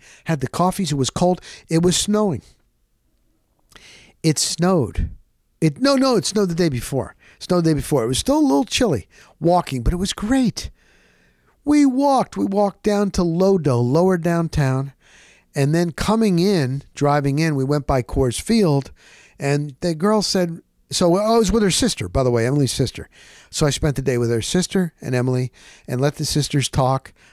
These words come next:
I was just the third wheel, loved it. Let them talk, let them get caught up. They're talking about the kids. Boom, boom, boom. We're walking just to get warm. We went in the, one of these, like, the Four Seasons. They have a beautiful hotel. We stayed in that lobby.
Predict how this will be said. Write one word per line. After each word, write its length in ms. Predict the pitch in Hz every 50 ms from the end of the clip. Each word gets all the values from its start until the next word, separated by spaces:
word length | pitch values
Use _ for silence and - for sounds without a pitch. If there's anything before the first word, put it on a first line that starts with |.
| _ _
I 100 | - 110
was 200 | 123 135 127 -
just 220 | - 131 127 -
the 60 | - 113
third 320 | - - 143 139 135 123
wheel, 420 | 120 127 131 131 127 123 120 - _ _ _ _ _ -
loved 340 | 120 131 135 135 123 - -
it. 180 | 135 127 - _ _ _ _ _ _
Let 200 | - 127 131 -
them 200 | - 147 135 127
talk, 400 | - - 139 127 127 123 127 - -
let 200 | 117 123 131 -
them 160 | - 147 135
get 220 | 131 127 135 123 _
caught 260 | - 135 131 135 131
up. 220 | 127 127 123 -
They're 100 | - 117
talking 340 | 95 - 131 139 139 123 135
about 280 | 135 123 131 131 123 -
the 80 | 123
kids. 480 | - - 131 131 123 120 113 110 - - _ - - - - - _ -
Boom, 220 | 127 139 143 143
boom, 180 | 135 139 135 123
boom. 260 | 113 127 127 127 123
We're 120 | 117 110 107
walking 640 | 110 120 139 143 139 131 _ - 139 131 131 135 123 _ _ - _ _ _ _ _ - _
just 220 | - 127 117 - -
to 60 | 123
get 240 | 113 135 123 120 127
warm. 400 | 127 131 135 135 135 131 131 123
We 100 | 120 113
went 240 | 113 120 120 123
in 180 | 123 120 120 117
the, 340 | 113 113 110 110 107 107 101
one 180 | 104 117 123
of 80 | 120 110
these, 280 | 107 107 101 90 - -
like, 220 | 101 95 90 _ _ _ _ _ _ _ _ _ _ - _ _ _ -
the 80 | -
Four 260 | - - - 135 131
Seasons. 580 | 117 - - 135 131 127 95 101 98 87 - -
They 80 | - 98
have 100 | 95 90
a 60 | 92
beautiful 440 | 98 117 131 117 113 - - 107 98
hotel. 460 | 101 101 95 - - 113 98 90 90
We 100 | 90 95
stayed 260 | - - 113 113 113
in 60 | 113
that 220 | 117 117 113 107 101
lobby. 440 | 104 101 95 92 90 87 82 80